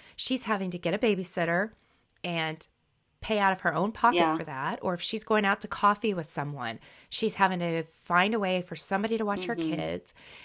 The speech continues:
Speaker 1: And so there's that guilt that, well, if I am going to these events,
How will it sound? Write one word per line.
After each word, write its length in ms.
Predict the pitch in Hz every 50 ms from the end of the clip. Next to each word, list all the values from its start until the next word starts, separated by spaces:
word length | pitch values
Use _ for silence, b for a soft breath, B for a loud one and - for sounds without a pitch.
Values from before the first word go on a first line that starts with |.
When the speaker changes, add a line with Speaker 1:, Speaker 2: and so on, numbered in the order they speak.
| B
Speaker 1:
And 140 | B - 220
so 160 | - 262 240
there's 240 | 233 240 247 240 -
that 240 | - 202 175 - - _ _ -
guilt 640 | - 202 202 247 359 392 240 175 160 170 - - - -
that, 500 | 175 202 185 180 180 180 175 170 - -
well, 160 | 196 214 202
if 180 | - 214 - -
I 240 | - 202 226 240 269
am 400 | 269 254 226 202 196 185 180 190 b b b b b b b b -
going 300 | 208 202 233 233 226 214
to 120 | - 202
these 200 | 175 185 175 170
events, 500 | 156 147 - 139 123 98 - - -